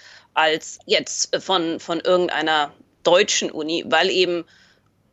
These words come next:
Oxford, ja, also jeder, der irgendwas Interessantes zu sagen hat, kommt irgendwann mal nach Oxford. Und dadurch trifft man hier einfach, auch wenn man gar nicht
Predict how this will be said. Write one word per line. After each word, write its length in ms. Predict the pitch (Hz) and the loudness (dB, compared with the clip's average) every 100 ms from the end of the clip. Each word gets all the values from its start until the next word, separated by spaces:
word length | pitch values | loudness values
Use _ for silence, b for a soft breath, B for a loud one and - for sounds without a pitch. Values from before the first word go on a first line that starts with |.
| - | -2
Oxford, 760 | 185 - - 175 170 - - - | -2 0 0 2 2 0 -12 -6
ja, 320 | 202 196 202 | 2 4 4
also 200 | - 170 | 0 -4
jeder, 340 | 170 175 208 220 | -2 2 2 4
der 180 | 180 - | 0 0
irgendwas 360 | 190 190 175 | 0 0 -2
Interessantes 720 | 180 175 170 160 175 180 - | -4 -6 -4 -4 -4 -8 -10
zu 120 | - 170 | -10 -4
sagen 440 | 151 165 185 180 | 2 2 0 -6
hat, 180 | 147 - | -8 -6
kommt 300 | - 170 - | -6 -6 0
irgendwann 440 | 185 208 170 165 | 0 2 -2 -2
mal 160 | 160 160 | 0 0
nach 140 | 151 | 0
Oxford. 540 | - 143 - - - - | -2 -4 -6 -6 -8 -10
Und 200 | 135 143 | -8 0
dadurch 380 | 147 160 165 - B B B | 2 2 0 -2 B B B
trifft 420 | - - 214 - 220 | -2 2 2 2 -2
man 140 | 185 | -2
hier 220 | 196 156 | 0 0
einfach, 500 | - 165 - 160 - _ _ _ _ _ _ | 0 -2 -2 -4 -4 _ _ _ _ _ _
auch 140 | - 170 | 0 2
wenn 120 | 185 | 0
man 180 | 170 170 | 0 0
gar 200 | 151 180 | -2 -2
nicht 320 | 180 - | 0 0